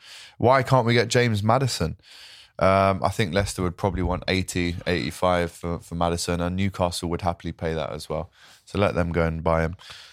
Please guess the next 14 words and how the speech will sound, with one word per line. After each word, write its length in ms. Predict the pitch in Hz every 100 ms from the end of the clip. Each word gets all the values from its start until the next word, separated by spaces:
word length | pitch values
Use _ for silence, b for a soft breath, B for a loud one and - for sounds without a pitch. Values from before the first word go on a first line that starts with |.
| -
Diaz, 360 | 104 101 92
we're, 300 | 92 92 80
we're 160 | 71 90
looking 340 | 90 92 92
for 140 | 82 90
him, 400 | 90 87 85 -
uh, 160 | 80 87
to 140 | -
come 180 | 87 85
back 180 | 82 -
asap, 440 | 98 107 110 107
as 160 | 95 87
we 60 | 95
know. 240 | 98 95